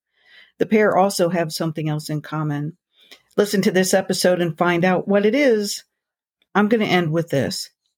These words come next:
Denise shares how little effort it really takes to make a child feel special.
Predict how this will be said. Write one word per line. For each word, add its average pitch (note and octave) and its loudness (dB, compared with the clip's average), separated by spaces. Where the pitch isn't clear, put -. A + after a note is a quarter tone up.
Denise F#3 4
shares F3+ 0
how E3 2
little F3+ 2
effort E3+ -2
it F3 0
really E3+ 0
takes D#3 -2
to E3+ 0
make E3 0
a F3 0
child E3 -2
feel D#3+ -2
special. D#3 -2